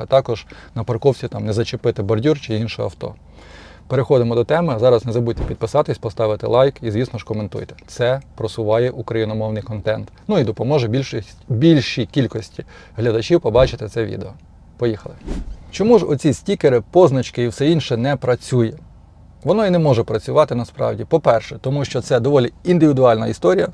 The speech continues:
тобто все буде залежати від того, як ви сидите, на якому рівні ваш погляд, вище, нижче, дальше, ближче, е, яка у вас машина, марка, модель. Тобто і від цих факторів буде сильно залежати,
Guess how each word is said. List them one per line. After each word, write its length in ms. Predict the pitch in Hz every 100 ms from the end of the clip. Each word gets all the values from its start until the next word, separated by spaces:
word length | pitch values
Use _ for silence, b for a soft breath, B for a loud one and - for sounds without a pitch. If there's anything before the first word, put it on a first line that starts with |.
| -
тобто 220 | 120 -
все 160 | - 139
буде 120 | 117
залежати 360 | 117 120 107 107
від 120 | 110
того, 160 | 113 110
як 200 | 131 120
ви 80 |
сидите, 460 | 101 107 101 151 139
на 80 | 131
якому 300 | 117 139 120
рівні 220 | 127 113
ваш 160 | 107 -
погляд, 360 | - 147 131 -
вище, 340 | 127 170 -
нижче, 380 | 113 135 - 120 - B B
дальше, 340 | 123 147 - 110
ближче, 460 | 123 143 - 113 - B B B -
е, 280 | 123 123 120
яка 180 | 123 165
у 20 |
вас 180 | 151 135
машина, 540 | 139 - 120 113 110 - -
марка, 340 | 131 123 123
модель. 360 | 127 123 120 - - - -
Тобто 420 | 143 - 160 147 - -
і 60 | 160
від 140 | 170
цих 180 | - 175
факторів 420 | - - - 151
буде 240 | 131 160 143
сильно 380 | - 190 160
залежати, 560 | 139 151 165 139 -